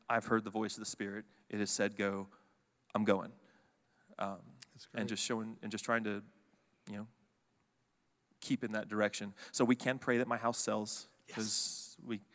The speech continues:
Speaker 1: we can, 'cause, you know, having four little vortexes of destruction while trying to keep your house at museum cleanliness, you know, is not exactly a,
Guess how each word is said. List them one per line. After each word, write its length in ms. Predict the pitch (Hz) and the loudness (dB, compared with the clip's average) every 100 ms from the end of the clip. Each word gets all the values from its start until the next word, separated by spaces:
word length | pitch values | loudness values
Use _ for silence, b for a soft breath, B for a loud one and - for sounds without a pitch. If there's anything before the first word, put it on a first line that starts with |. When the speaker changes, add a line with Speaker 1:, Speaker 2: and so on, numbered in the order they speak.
| - _ | -20 _
Speaker 1:
we 80 | - | -12
can, 240 | - 104 101 | -6 -4 0
'cause, 180 | 113 | 0
you 60 | 113 | 2
know, 80 | 107 | 4
having 240 | 117 117 | 4 4
four 320 | - 127 123 | 0 6 6
little 240 | 120 120 113 | 8 6 4
vortexes 640 | 113 123 - 120 - 110 | 6 4 6 2 2 -4
of 80 | 104 | -4
destruction 640 | 110 - 117 - 110 110 b b b | -4 0 0 0 -4 -4 b b b
while 160 | 110 | 0
trying 220 | - 113 | 2 0
to 60 | 107 | 0
keep 200 | - - | -2 2
your 100 | 107 | 4
house 320 | 110 101 - | 6 4 4
at 100 | - | -2
museum 600 | 110 107 107 107 104 101 104 _ _ _ _ | 2 2 4 2 0 -2 -8 _ _ _ _
cleanliness, 680 | - 127 117 101 101 104 - | -4 2 4 4 2 2 0
you 80 | 107 | 0
know, 140 | 104 | 0
is 120 | 107 110 | -2 0
not 280 | 110 107 - - | 0 0 -4 -4
exactly 440 | 101 107 120 110 | 6 10 10 8
a, 120 | 277 | 6